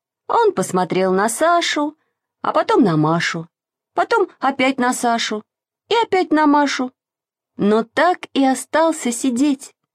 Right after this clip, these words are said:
и тихонько скулил. «Он любит нас одинаково», сказала Маша. «Видишь, и это правильно». Таки был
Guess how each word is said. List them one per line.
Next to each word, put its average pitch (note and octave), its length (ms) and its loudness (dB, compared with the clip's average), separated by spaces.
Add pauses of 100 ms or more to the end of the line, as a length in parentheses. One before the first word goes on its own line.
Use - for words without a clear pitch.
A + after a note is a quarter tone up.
(680)
и C4+ 120 2
тихонько D4 840 0
скулил. G#3+ 720 0 (1300)
«Он F4 240 4
любит D#4+ 460 2
нас G4 420 2
одинаково», C#4 920 0 (680)
сказала F3+ 520 -2
Маша. D#3 480 -4 (580)
«Видишь, F4 540 -2 (560)
и B3 200 -4
это D#4+ 300 0
правильно». G3 720 -4 (1080)
Таки A#3 440 -2
был E3+ 340 0